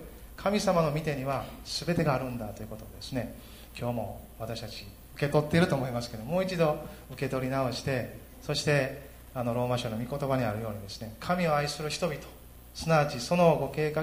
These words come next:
に従って召された人々のためには、神は全てのことを働かせて益としてくださる。そのことを私たちは知っていますね。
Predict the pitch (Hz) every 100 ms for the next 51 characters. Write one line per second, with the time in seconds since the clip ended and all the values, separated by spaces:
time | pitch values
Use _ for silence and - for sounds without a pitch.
0 | 160 165 - 185 185 185 147 151 185 170
1 | 139 127 156 143 127 117 131 123 120 131
2 | 113 - - - - - 156 135 110 -
3 | - 180 226 226 214 202 185 175 143 160
4 | 156 151 147 - 156 151 - - - -
5 | 170 - - 117 - 127 120 - - -
6 | - - - - - - - 165 170 170
7 | 156 131 135 - 120 110 101 - 208 202
8 | 196 175 165 -